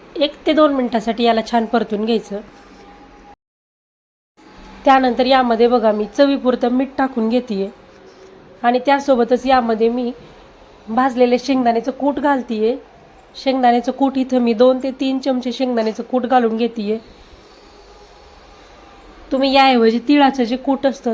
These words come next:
ते घातलं तरीही चालतं, पण शक्यतो पालेभाजी करताना बघा यामध्ये शेंगदाण्याचं कूट घालायचं. आता शेंगदाण्याचं कूट घालून याला मी छान असं मिक्स करून घेणार आहे बघा. मस्त अशी आपली भाजी दिसायला लागली आहे बघा.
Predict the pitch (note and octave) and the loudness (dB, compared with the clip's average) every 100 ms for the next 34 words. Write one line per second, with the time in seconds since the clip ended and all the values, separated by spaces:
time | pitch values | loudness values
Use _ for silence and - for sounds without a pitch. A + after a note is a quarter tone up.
0 | A3 C4 B3+ B3+ A3+ A3 A#3+ A3 G#3+ B3 | 0 0 0 -2 -2 0 0 -2 0 0
1 | A3 G#3+ A3 - - - - - B3 D#4 | 0 -2 -6 -10 -20 -20 -10 -6 -2 -2
2 | D4+ D4+ D4 D4 C#4+ C#4 B3 A#3+ A3+ B3 | -2 -2 0 0 2 2 4 2 0 0
3 | B3 B3 G#3+ A#3 A3+ G#3 A3+ A3+ A3 G3 | 0 2 2 2 2 2 2 2 0 0
4 | A#3 - C4+ B3 A#3 A3+ B3 B3 A#3+ A#3+ | -2 -2 -2 2 0 -2 -2 -2 0 0
5 | A#3+ F#3+ G3+ G#3+ - - - - - - | 0 -2 -8 -10 -12 -20 -20 -20 -20 -20
6 | - - A#3+ B3+ C#4+ C4+ A#3+ A#3+ A#3+ B3 | -8 -2 -2 0 0 2 2 2 -2 -4
7 | C4+ B3+ C4 A#3+ A3+ A3+ A3 A3 A3 A#3 | -4 -2 0 0 2 2 2 -4 -4 -2
8 | A#3+ B3+ A#3+ A#3+ A#3+ - - - - C4 | -2 -2 -4 -6 -8 -10 -20 -18 -4 -4
9 | - - C#4 B3 B3+ B3+ A3 A3 A#3 G3+ | -4 0 2 2 0 2 2 2 0 -2
10 | G#3+ A3+ - _ _ _ _ _ _ _ | -4 -6 -20 _ _ _ _ _ _ _
11 | - A#3 A#3 B3 - A#3+ A3 A3 G#3+ A3+ | -8 -8 -8 -10 -6 -4 -4 -6 -4 -4
12 | G#3+ A3 A3+ G#3 G#3+ A3 G#3 G3+ G3+ F#3+ | -4 -6 0 0 2 0 0 -2 -2 -4